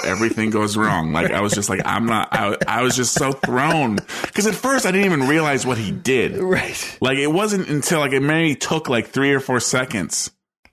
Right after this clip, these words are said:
Speaker 2: Well, 'cause you put the
Speaker 1: Probably
Speaker 2: shirt
Speaker 1: not
Speaker 2: on
Speaker 1: quite that long, but it took
Speaker 2: hours
Speaker 1: a
Speaker 2: ago,
Speaker 1: couple
Speaker 2: you know? It's not like, you're not thinking about the shirt constantly.
Speaker 1: Right. My whole brain,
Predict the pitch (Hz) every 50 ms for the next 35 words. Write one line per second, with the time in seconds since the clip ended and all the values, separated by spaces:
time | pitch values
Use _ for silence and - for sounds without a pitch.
0 | _ - 277 - - 349 - - 349 320 - - - - - - 196 233 180 170
1 | 170 165 170 175 180 180 170 170 170 170 165 - 175 156 143 - 143 143 139 127
2 | 117 104 92 170 175 196 240 262 247 190 160 196 147 135 113 - - 98 92 92
3 | 95 92 87 - 117 120 131 147 160 170 151 139 - - 165 165 - - 127 -
4 | - 143 185 202 185 - - - - - 147 160 156 160 143 117 113 107 98 104
5 | 104 101 - - - - - - 117 120 143 135 - _ - - - - - 120
6 | - - 139 143 127 95 - - - 139 147 175 185 147 131 160 175 190 185 151
7 | 131 117 127 131 139 147 156 160 156 135 120 117 110 107 107 107 -